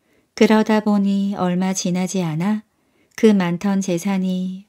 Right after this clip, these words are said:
바닥났습니다. 김선비는 친구들을 찾아가 도움을 구했지만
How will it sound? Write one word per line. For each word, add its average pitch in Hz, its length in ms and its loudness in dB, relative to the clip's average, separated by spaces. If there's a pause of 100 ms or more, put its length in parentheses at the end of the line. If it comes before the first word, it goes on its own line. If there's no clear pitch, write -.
바닥났습니다. 190 1160 -2 (1300)
김선비는 214 800 4
친구들을 226 720 2
찾아가 185 920 -4
도움을 190 440 2
구했지만 180 800 -2